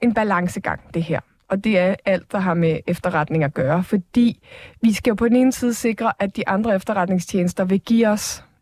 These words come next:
de oplysninger og være helt sikre på, at de ikke går videre, hvis der er et terrorangreb på vej, eller hvis der sker andre ting. Det skal vi være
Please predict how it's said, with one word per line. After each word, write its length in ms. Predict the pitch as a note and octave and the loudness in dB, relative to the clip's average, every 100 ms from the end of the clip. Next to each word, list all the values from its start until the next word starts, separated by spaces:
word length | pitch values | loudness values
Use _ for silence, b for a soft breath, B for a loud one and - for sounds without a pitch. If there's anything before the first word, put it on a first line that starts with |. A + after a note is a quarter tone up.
| - | 0
de 120 | A#3 | 2
oplysninger 580 | F#3 G3 G#3+ F#3 G3+ G3 | 2 0 -2 -2 -2 0
og 200 | - F3+ | 0 0
være 160 | F3+ F3+ | 2 2
helt 240 | A#3 - | 0 -2
sikre 220 | - G#3 | -2 -2
på, 180 | G3+ G3+ | 0 0
at 160 | F3+ G3 | -2 0
de 80 | G#3 | 0
ikke 140 | G3 | 0
går 120 | - | 0
videre, 380 | G3+ F#3+ F3+ F#3+ F3 _ _ - | 0 2 2 0 -2 _ _ -6
hvis 140 | G3+ | -2
der 80 | F3+ | 0
er 40 | |
et 100 | F3 | -2
terrorangreb 460 | - F3+ E3+ F3 D#3 | -2 0 0 0 -2
på 100 | F3+ | 0
vej, 220 | D#3 C#3+ | 0 0
eller 140 | D#3 F3 | 0 -2
hvis 100 | F#3+ | -2
der 100 | G3+ | -4
sker 260 | - A#3+ | 0 0
andre 220 | G3+ G3 G#3 | 2 0 0
ting. 280 | - F3+ - B B B B | 0 -2 -4 B B B B
Det 100 | B3+ | 0
skal 180 | - A#3+ | 2 2
vi 40 | |
være 160 | G#3 G#3 | 2 0